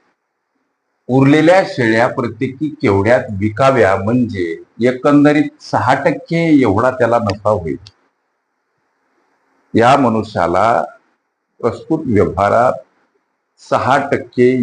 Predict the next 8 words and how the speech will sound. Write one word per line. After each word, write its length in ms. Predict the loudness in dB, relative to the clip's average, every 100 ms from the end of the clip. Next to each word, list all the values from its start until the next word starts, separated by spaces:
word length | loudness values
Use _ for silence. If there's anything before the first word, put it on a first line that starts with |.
| 0
एवढा 440 | 0 0 0 0 -2 -12 _ -6
नफा 420 | -4 -4 -2 -2 -2 -4 -2
हवा. 240 | 0 0 -4 _ _ _ _ _ _ _ _ _ _
आता 180 | -4 0
लेकरांनो, 540 | 2 2 4 2 2 0
नफा 440 | 2 0 2 2 4 2 -2 -4
किंवा 300 | 0 2 0
तोटा 440 | -2 -2 0 2